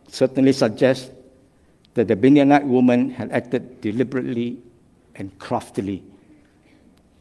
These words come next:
in going to the camp with Zimri. And when God instructs Moses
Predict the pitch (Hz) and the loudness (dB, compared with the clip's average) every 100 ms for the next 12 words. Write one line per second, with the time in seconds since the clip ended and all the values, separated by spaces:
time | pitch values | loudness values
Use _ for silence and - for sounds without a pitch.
0 | _ - 98 113 107 110 104 95 95 - | _ -12 -8 -2 -2 -2 -4 -6 -8 -6
1 | 110 107 120 107 92 - - _ _ _ | -4 -4 -6 -8 -10 -12 -20 _ _ _
2 | - - - 120 107 92 90 - _ _ | -20 -20 -16 -8 -6 -6 -8 -16 _ _
3 | _ _ _ _ _ _ _ _ _ _ | _ _ _ _ _ _ _ _ _ _
4 | - - _ _ _ _ _ _ _ - | -20 -20 _ _ _ _ _ _ _ -2
5 | 151 143 147 190 175 156 - - - 190 | 4 8 8 8 8 4 0 -10 2 4
6 | 175 - 175 143 160 165 160 147 | 4 0 2 4 4 4 0 0